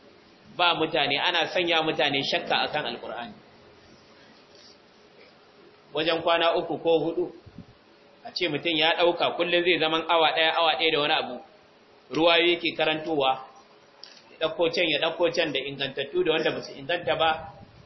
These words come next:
yana so ya nuna cewa Alƙur'ani bai cika ba. Wannan abin takaici ne, abin Allah wadai ne, kuma abu ne mai haɗarin gaske.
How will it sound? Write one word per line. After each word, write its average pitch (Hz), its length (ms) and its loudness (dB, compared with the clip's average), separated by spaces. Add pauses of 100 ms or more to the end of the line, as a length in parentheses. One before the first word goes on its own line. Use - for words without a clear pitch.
(220)
yana 165 320 2
so 165 120 -6
ya 160 100 -2
nuna 165 200 -2
cewa 151 300 0
Alƙur'ani 131 480 -6
bai 110 120 -10
cika - 260 -10
ba. 104 180 -10 (1300)
Wannan 170 280 0
abin 175 200 -2
takaici 135 480 -4
ne, 110 100 -14 (800)
abin 143 260 0
Allah 170 280 2
wadai 151 300 0
ne, 127 80 -10 (1500)
kuma 170 360 2
abu 147 140 0
ne 156 140 -2
mai 139 100 -2
haɗarin 139 420 -2
gaske. 113 320 -10